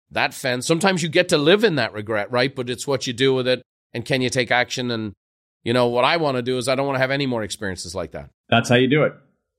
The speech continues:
Speaker 2: That's how you do it. And the thing is, it's like some of our regrets are closed door regrets. That's a closed door regret. You can't do anything about Pat McCormick, but, um,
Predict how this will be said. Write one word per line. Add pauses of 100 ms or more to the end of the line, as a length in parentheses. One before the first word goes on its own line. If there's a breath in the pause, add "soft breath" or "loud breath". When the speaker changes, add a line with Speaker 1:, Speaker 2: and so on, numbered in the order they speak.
(140)
Speaker 2:
That's
how
you
do
it.
And
the
thing
is,
it's
like
some
of
our
regrets
are
closed
door
regrets.
That's
a
closed
door
regret.
You
can't
do
anything
about
Pat
McCormick, (420)
but, (140)
um,